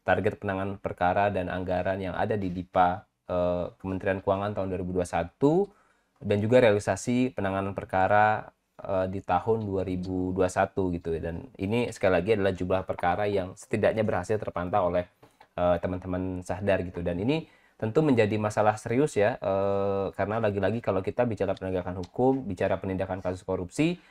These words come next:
eh, kas-, apa namanya, tadi catatan yang disampaikan oleh, eh, Baim,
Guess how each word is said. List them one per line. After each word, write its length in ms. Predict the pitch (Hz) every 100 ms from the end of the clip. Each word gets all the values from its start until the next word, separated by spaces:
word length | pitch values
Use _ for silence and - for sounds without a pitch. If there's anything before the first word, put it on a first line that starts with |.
| _ _ -
eh, 360 | 104 104 101 - -
kas-, 400 | - 107 - -
apa 200 | 104 104
namanya, 400 | 98 95 98 107 - - - 107
tadi 400 | 104 113 131 -
catatan 440 | - 104 104 135 139
yang 40 |
disampaikan 420 | 107 101 98 98 90
oleh, 240 | 95 95 107
eh, 280 | 98 95 95
Baim, 420 | 92 90 147